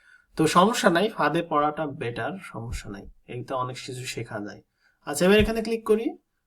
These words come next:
করার পরে আপডেট জেএস এ যাই। এবার দেখেন আইটেম আইডি, ও, আইটেম আইডি কেন আসছে এখানে? এখানে তো আসবে হচ্ছে,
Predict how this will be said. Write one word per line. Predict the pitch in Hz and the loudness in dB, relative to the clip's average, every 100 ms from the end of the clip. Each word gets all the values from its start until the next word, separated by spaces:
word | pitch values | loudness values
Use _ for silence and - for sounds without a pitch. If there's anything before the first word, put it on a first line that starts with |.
| _ | _
করার | 185 196 | 2 4
পরে | 202 214 | 4 4
আপডেট | 196 175 180 | 4 2 -4
জেএস | 180 185 180 | -2 -2 -2
এ | 190 | 0
যাই। | 165 180 | 2 2
এবার | 214 175 160 | 2 0 0
দেখেন | 160 196 | -2 0
আইটেম | 165 151 196 202 196 | 0 0 2 -2 0
আইডি, | 165 180 185 202 208 - | 0 0 0 0 0 -2
ও, | 170 151 123 | -2 -2 -4
আইটেম | 120 143 196 190 | -6 -4 -2 -2
আইডি | 180 175 180 | -2 -2 -4
কেন | 175 151 156 | -4 -2 -2
আসছে | 156 - 165 | -2 -4 -6
এখানে? | 147 147 156 190 - _ _ _ | -6 -4 -6 -6 -10 _ _ _
এখানে | 151 160 160 | -4 -2 0
তো | 165 | 2
আসবে | 156 139 156 151 | 0 0 -2 0
হচ্ছে, | 147 - - 156 156 | 0 -2 -2 0 -2